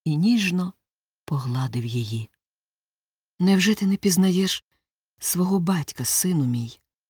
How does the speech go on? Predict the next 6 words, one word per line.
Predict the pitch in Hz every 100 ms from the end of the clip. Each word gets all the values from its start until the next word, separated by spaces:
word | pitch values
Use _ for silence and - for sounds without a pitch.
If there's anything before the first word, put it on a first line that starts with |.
| _ _ _ _
Не | 190 226 220
розбивай | 220 175 190 180 160
мого | 151 143
старого | 151 160 156 147 151
серця, | - 160 143 -
скажи, | 156 - 196 175 175 143